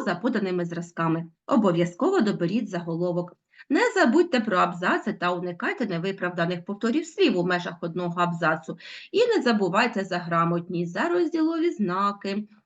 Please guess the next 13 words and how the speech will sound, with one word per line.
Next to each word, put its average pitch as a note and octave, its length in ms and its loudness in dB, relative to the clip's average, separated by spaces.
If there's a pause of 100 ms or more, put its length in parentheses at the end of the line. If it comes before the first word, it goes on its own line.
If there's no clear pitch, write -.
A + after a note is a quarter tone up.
(160)
за, F3+ 500 4
м, A#3 460 -2
правильне G#3+ 400 2
написання A#3+ 680 0
слів, G3+ 640 -4
адже, F3 540 -2 (440)
е, E3+ 260 2
вашу F3 420 0
оціночку F3+ 720 0
теж C4+ 320 -2
доповнюватиме F3 960 -2
ваша E3 360 -6
грамотність. E3+ 720 -10